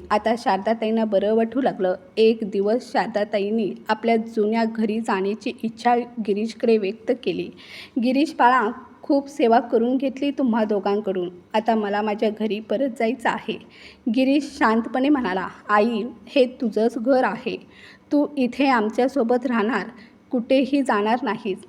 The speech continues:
जरा विचार कर, जर तू त्या घरात एकटी असती आणि ही घटना तिथं घडली असती, तर तुझ्या मदतीला कोण आले असते?" वीणा हे सगळं शांतपणे ऐकत होती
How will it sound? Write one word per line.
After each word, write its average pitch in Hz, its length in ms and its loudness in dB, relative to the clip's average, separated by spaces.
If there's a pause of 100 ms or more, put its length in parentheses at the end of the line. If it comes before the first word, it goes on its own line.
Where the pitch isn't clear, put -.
(140)
जरा 226 160 6
विचार 208 380 -2
कर, 190 200 -4 (320)
जर 240 160 6 (140)
तू 240 160 2
त्या 220 300 0 (120)
घरात 226 200 0 (140)
एकटी 214 340 0
असती 214 520 -6 (160)
आणि 226 240 2
ही 240 280 -4
घटना 214 340 -2
तिथं 220 500 -4
घडली 262 300 -2
असती, - 400 -6 (320)
तर 285 140 10
तुझ्या 254 380 2
मदतीला 247 520 2
कोण 240 400 0
आले 240 220 0
असते?" 196 520 -6 (120)
वीणा 214 280 2 (140)
हे 220 120 2
सगळं 254 380 -2
शांतपणे 208 560 -4
ऐकत 208 240 -4 (100)
होती 185 320 -6